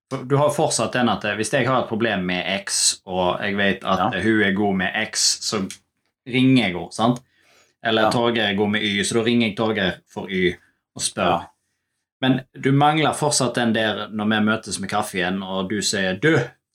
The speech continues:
Speaker 1: i går var en drittdag, for da var jeg på den og den plassen og gjorde da og da, og da fikk jeg alle disse problemene.»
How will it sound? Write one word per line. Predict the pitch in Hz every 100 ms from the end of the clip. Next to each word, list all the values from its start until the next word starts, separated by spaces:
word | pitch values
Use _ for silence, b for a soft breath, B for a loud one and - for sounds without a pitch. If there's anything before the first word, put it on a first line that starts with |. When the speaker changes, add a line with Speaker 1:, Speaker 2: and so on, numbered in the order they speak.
| -
Speaker 1:
i | 143 113 101 _ _
går | - 139 110 101 101
var | 117 104 98
en | 95
drittdag, | 107 107 101 92
for | 180 131
da | 113
var | 113 107 98
jeg | 92 90
på | 110
den | 107 107 98
og | 92
den | 101 92
plassen | 87 101 - - 92
og | 92
gjorde | 98 104 95
da | 98 95
og | 85
da, | 90 92 98
og | 120
da |
fikk | 120 127 -
jeg | 110
alle | 113 107
disse | 107 - -
problemene.» | - 95 101 87 87 82 87